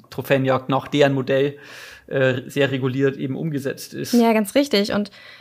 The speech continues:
Speaker 2: äh, der Grund dafür ist einer, den wir vorher schon angesprochen haben, nämlich die unkontrollierte Wilderei.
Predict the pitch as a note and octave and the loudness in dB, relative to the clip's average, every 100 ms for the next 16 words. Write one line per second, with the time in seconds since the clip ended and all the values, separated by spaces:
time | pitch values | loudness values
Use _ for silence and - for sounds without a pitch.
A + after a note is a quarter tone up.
0 | - G#3+ G#3 G#3 G3+ G#3+ B3+ G3+ A3+ C4 | -2 0 2 0 2 2 4 6 4 2
1 | G#3 - - G#3+ A3+ A3 A3 G#3 A#3 C4 | -2 -4 -4 0 2 2 0 0 2 2
2 | A#3+ A3+ A3+ D4+ - - G#3+ A3 A3 A3+ | 2 0 0 0 -4 -4 -2 -2 -2 0
3 | A#3 A3 G#3+ A3 - G#3+ G#3 - B3+ B3 | 2 2 0 -2 -4 -2 -2 0 0 0
4 | A3+ - A3 A#3 - G#3+ G#3+ - - A#3 | -2 -2 0 0 0 -2 -2 -4 4 4
5 | A#3+ G#3 G3 G3+ A3+ D4+ | 4 0 0 0 0 0